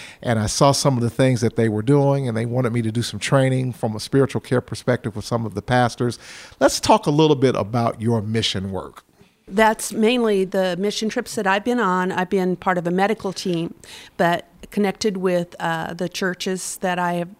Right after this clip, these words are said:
Speaker 2: a-, attended.
Speaker 1: Sure.
Speaker 2: And the last one that I went to was in Colombia, and it was with a, a gentleman from my church that has a ministry that, uh, he serves, uh, the Colombian, uh, people by, he has, uh,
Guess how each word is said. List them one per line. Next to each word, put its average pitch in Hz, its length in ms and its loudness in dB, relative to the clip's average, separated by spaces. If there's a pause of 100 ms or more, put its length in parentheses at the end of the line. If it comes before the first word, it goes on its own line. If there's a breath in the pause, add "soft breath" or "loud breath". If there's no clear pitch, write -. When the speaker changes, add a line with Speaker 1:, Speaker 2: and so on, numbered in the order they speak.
Speaker 2:
a-, 175 80 -12 (160)
attended. 165 500 -4
Speaker 1:
Sure. 190 240 0 (300 loud breath)
Speaker 2:
And 190 280 2
the 190 60 0
last 247 400 2
one 226 140 2
that 196 140 0
I 180 60 0
went 175 160 -4
to 214 120 -2
was 202 240 -2
in 196 100 2
Colombia, 190 680 -2 (160)
and 180 340 0
it - 80 -8
was 180 200 -4
with 185 280 -2
a, 170 280 -2 (220)
a 170 340 -6 (220)
gentleman 190 400 2
from 185 160 -2
my 185 180 2
church - 420 -2
that 165 200 -4
has 175 260 -2
a 175 60 0
ministry 180 560 -2 (480 loud breath)
that, 175 400 -2
uh, 170 320 -2
he 180 220 -4
serves, 180 680 -4
uh, 170 360 -6
the 180 160 -4
Colombian, 180 680 -2
uh, 170 260 -6
people 208 400 -2
by, 170 340 0 (340 loud breath)
he 190 360 -6
has, 165 400 -6
uh, 170 320 -6